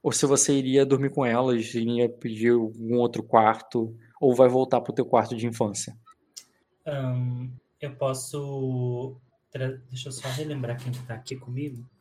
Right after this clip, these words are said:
Speaker 1: Eu vou falar que
Speaker 2: Mas
Speaker 1: é da
Speaker 2: no
Speaker 1: tua
Speaker 2: meu quarto,
Speaker 1: comitiva.
Speaker 2: mas no meu quarto cabe quantas?
Speaker 1: Então, o teu quarto de infância, justamente por ser isso, não era um quarto de lady como era antes.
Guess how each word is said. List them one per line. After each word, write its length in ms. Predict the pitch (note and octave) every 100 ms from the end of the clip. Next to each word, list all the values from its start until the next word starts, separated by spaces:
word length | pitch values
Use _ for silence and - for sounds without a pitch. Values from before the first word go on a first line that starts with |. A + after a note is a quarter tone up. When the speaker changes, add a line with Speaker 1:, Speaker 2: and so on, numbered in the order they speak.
| -
Speaker 1:
Eu 80 | C#3+
vou 140 | C#3+ C#3+
falar 220 | C#3+ B2
que 60 |
Speaker 2:
Mas 80 | C3
Speaker 1:
é 40 | A#2+
da 60 |
Speaker 2:
no 60 | C3+
Speaker 1:
tua 80 | D3
Speaker 2:
meu 80 | B2
quarto, 180 | C#3+ D3+
Speaker 1:
comitiva. 240 | A#2 G#2+
Speaker 2:
mas 180 | D3 C#3+
no 60 | C3
meu 140 | C3+
quarto 380 | - C#3+ D3+ C#3
cabe 360 | - C#3+ C3 C3+
quantas? 400 | - A#2+ A2+ B2 - _ -
Speaker 1:
Então, 380 | F3+ C3+ G2+ -
o 60 | -
teu 140 | D4
quarto 280 | - E3 -
de 120 | A#2
infância, 580 | A2+ A2+ C#3 B2+ - A2+ - C3+
justamente 420 | E3 F3+ C#3+ C3
por 120 | C3
ser 200 | - A#2+
isso, 240 | A#2+ A#2+ A#2+
não 80 | A#2
era 100 | C3
um 40 |
quarto 300 | - A#2 A#2+
de 100 | A2
lady 340 | A2 A#2 A#2
como 220 | A2 G#2+ G#2+
era 160 | G#2
antes. 400 | A#2+ A#2 - -